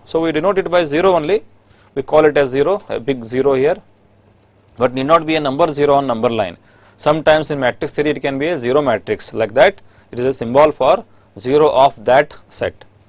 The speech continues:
We denote it by a symbol known as zero. Since the identity element in a group is unique, so there cannot be more than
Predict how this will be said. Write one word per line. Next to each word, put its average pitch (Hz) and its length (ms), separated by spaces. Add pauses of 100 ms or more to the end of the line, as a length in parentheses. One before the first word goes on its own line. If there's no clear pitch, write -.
(680)
We 147 100
denote 190 280
it 180 180
by 156 260
a 135 280 (380)
symbol 147 440
known 127 260
as 92 160
zero. 98 300
Since 190 320
the 180 100
identity 165 460
element 156 360
in 147 100
a 135 40
group 135 320
is 113 240
unique, 113 300 (220)
so - 140
there 139 160
cannot 165 300
be 170 100
more 160 240
than 175 260